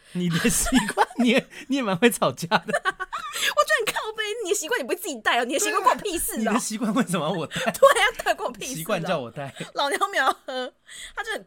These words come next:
Speaker 2: 怪啊，诡异的人，
Speaker 1: <laughs>
Speaker 2: 跟我弟一样。反正他就是个几百人。
Speaker 1: OK，啊，你也爱啊，那就没办法。
Speaker 2: 对，他就也是，对啊，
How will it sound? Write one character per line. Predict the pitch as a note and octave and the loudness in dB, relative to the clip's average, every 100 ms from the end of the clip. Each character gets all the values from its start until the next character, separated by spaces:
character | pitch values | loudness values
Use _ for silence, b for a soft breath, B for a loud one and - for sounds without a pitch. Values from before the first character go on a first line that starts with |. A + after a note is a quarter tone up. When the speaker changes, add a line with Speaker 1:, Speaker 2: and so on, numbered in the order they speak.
| - | -4
Speaker 2:
怪 | E4 A#3 | 0 0
啊， | A#3+ - | -2 -8
诡 | A3+ | -8
异 | C4 | -6
的 | A#3 | -6
人， | G#3 D#3+ - _ - | -6 -8 -16 _ -18
Speaker 1:
<laughs> | F3 G3+ F3 F3+ C#3 C3+ D#3 | -8 -6 -4 -4 -6 -14 -14
Speaker 2:
跟 | |
我 | D4 | -14
弟 | C#4 | -14
一 | A#3+ F3 G3 | -16 -14 -8
样。 | G3+ A3+ - _ _ - - B3 _ _ _ _ _ b b _ | -8 -10 -20 _ _ -18 -18 -20 _ _ _ _ _ b b _
反 | - A3+ | -14 -10
正 | D4 D4 _ _ _ _ _ _ _ _ | -10 -12 _ _ _ _ _ _ _ _
他 | - | -20
就 | G3 | -20
是 | G#3 | -18
个 | F3 | -20
几 | E3 C#3+ | -20 -18
百 | F#2 | -18
人。 | - - _ | -18 -20 _
Speaker 1:
OK， | - B2+ D3 A#2 C#3 - _ _ _ | -18 -12 -12 -12 -16 -20 _ _ _
啊， | E3+ | -8
你 | D3 | -8
也 | C3 | -8
爱 | - C3+ | -8 -10
啊， | A2+ A#2 | -10 -12
那 | C3 | -12
就 | B2+ | -12
没 | A#2 G#2 | -14 -12
办 | A2+ G#2 | -14 -14
法。 | - D#3+ _ _ | -18 -20 _ _
Speaker 2:
对， | - - - - | -20 -20 -20 -18
他 | B3 | -14
就 | C4 - _ _ | -14 -16 _ _
也 | G3 | -16
是， | G3+ A#3+ F3+ | -16 -18 -16
对 | G3 D#3+ | -16 -14
啊， | - | -16